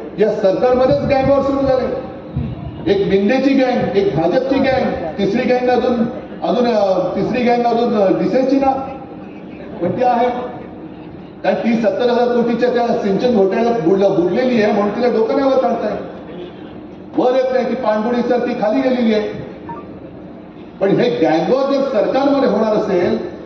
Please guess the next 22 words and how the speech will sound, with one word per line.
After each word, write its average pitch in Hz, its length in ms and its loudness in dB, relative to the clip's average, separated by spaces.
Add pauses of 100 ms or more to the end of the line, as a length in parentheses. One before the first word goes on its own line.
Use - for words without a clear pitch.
(180)
तर 190 60 -2
मला 180 280 2
मोदीजींना 180 480 0
परत 160 340 0
सांगायचं 175 420 2
की 165 100 2
मोदीजी, 156 720 2 (720)
तुमच्या 208 340 2
त्या 208 120 2
सत्तेच्या - 520 0
हव्यासापायी 156 840 2 (680)
तुम्ही 185 260 2
भाजप 131 380 2
इकडे 208 220 0
संपवून 160 360 2
टाकला, - 260 0 (1200)
विरोधी 339 260 4
पक्षाला 302 340 2
संपवायला 214 460 2
निघाले 214 260 2
कारण 208 380 2
नसताना. - 640 0